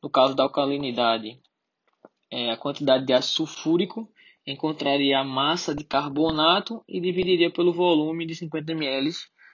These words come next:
achando uma concentração de duzentos e quarenta miligramas, o que estaria acima do permitido. E algo semelhante também seria feito para a dureza. Ele calcularia a quantidade de E D T A.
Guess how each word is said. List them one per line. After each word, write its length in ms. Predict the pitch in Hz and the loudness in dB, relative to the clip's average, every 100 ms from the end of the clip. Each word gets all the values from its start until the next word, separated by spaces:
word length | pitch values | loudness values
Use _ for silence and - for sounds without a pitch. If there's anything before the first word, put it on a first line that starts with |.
| _ - | _ -8
achando 320 | 135 - 143 | -6 -4 -6
uma 100 | 147 | -6
concentração 720 | - 151 147 147 147 147 131 | -6 -6 -6 -4 -4 -4 -6
de 120 | 139 | -4
duzentos 320 | 147 139 143 | -4 -4 -6
e 20 | 160 | -4
quarenta 380 | 156 139 135 143 | -2 -2 -2 -4
miligramas, 560 | 160 156 139 143 156 | 0 0 -2 -4 -6
o 20 | |
que 80 | 156 | -6
estaria 300 | - 151 147 | -4 -2 0
acima 400 | 175 - 143 156 | -2 -4 -6 -6
do 60 | 156 | -4
permitido. 560 | 170 185 180 123 120 _ _ _ _ - _ | -4 -2 -2 -6 -8 _ _ _ _ -20 _
E 80 | 151 | 2
algo 160 | 156 170 | 2 4
semelhante 460 | 202 190 175 170 | 0 4 4 4
também 220 | 180 165 170 | 2 0 0
seria 260 | 185 175 | 4 2
feito 320 | 175 165 156 | 4 0 0
para 240 | _ 156 160 | _ -2 0
a 40 | |
dureza. 680 | 151 196 151 139 147 127 123 _ _ _ | 0 2 4 4 4 0 -10 _ _ _
Ele 160 | - 120 | -12 -8
calcularia 600 | 123 139 147 147 143 139 | -4 -4 0 0 2 0
a 20 | |
quantidade 640 | - 147 147 131 120 120 120 | -4 -8 -6 0 0 0 0
de 80 | |
E 100 | 127 | -2
D 160 | 127 127 | 0 -2
T 220 | 147 139 | 0 2
A. 320 | 117 135 226 | 2 2 -2